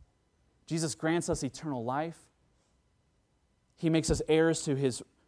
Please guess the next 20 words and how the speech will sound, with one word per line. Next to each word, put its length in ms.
all 220
of 100
his 220
riches 360
in 80
heaven, 460
and 120
he 60
brings 340
us 180
into 360
the 80
family 520
of 120
God 360
where 180
we 240
enjoy 520
his, 320
his, 380